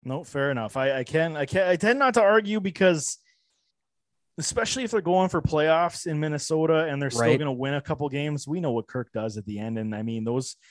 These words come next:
Speaker 1: those two points are everything in the fantasy football championships. I'll tell you that much.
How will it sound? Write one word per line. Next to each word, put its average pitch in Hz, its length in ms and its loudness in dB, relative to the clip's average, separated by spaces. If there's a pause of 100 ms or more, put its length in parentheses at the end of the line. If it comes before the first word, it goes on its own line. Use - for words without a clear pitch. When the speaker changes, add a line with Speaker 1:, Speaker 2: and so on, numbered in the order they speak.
(200)
Speaker 1:
those 143 200 -10
two 175 140 -10
points 165 420 -4
are 143 80 -2
everything 143 500 -2
in 117 60 -6
the 113 60 -8
fantasy 127 420 -8
football 127 300 -6
championships. 139 600 -6
I'll 110 40 -12
tell - 160 -10
you 131 120 -4
that 117 160 -4
much. 92 240 -10